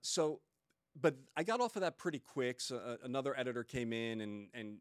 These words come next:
you know, I was a junior at that point, and he took over that part of the business. So I was an online guy for ten years. So I, I survived that transition. Um, and then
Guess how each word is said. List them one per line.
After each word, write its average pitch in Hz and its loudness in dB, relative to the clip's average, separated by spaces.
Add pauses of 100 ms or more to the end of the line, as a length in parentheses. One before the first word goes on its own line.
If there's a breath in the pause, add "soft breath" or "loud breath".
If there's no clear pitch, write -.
you 131 -6
know, 104 -2
I 123 0
was 123 -4
a 107 -8
junior 98 -6
at 95 -10
that 92 -4
point, 92 -10
and 90 -12
he 113 -10
took - -12
over 92 -6
that 90 -8
part 98 -6
of 98 -12
the 98 -10
business. 101 -8 (260 loud breath)
So - 0
I 180 6
was 196 2
an 123 0
online 120 4
guy 95 -2
for 101 -12
ten 98 -8
years. 92 -6 (680 soft breath)
So 151 6
I, 147 4
I 151 -4
survived 185 2
that 143 6
transition. 95 -6 (100)
Um, 107 -6 (640)
and 139 2
then 208 2